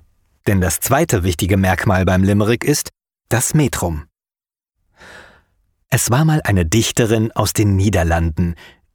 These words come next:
Die hatte das mit dem Metrum nicht verstanden.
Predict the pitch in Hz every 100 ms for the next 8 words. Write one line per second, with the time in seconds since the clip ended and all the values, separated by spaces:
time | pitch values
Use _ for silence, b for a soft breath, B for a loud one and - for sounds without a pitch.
0 | - 143 143 127 165 165 156 143 - 143
1 | 139 143 156 160 - 101 95 98 98 -
2 | - 117 - 147 110 110